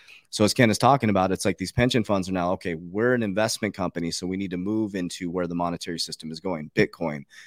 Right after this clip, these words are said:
Ethereum, distributed ledger technology, all this stuff." And what's gonna happen is, is I believe that, like you said, eventually there's gonna stop printing,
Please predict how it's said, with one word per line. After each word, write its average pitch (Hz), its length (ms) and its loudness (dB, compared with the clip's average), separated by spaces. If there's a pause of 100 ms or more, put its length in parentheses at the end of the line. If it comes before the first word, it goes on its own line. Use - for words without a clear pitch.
(160)
Ethereum, 90 600 4
distributed 98 440 0
ledger 95 240 2
technology, 90 580 -2
all 80 120 -2
this 80 140 -6
stuff." 85 300 -4
And 80 140 -6 (400)
what's 113 180 8
gonna 110 160 6
happen 120 400 2
is, 95 260 2
is 90 260 0 (120)
I 123 240 6
believe 98 500 0 (100)
that, 98 220 0
like 87 200 -2
you 104 60 -2
said, 104 260 2 (180)
eventually 98 400 0
there's 104 180 2
gonna 95 160 -4
stop 82 300 -4
printing, 170 400 -4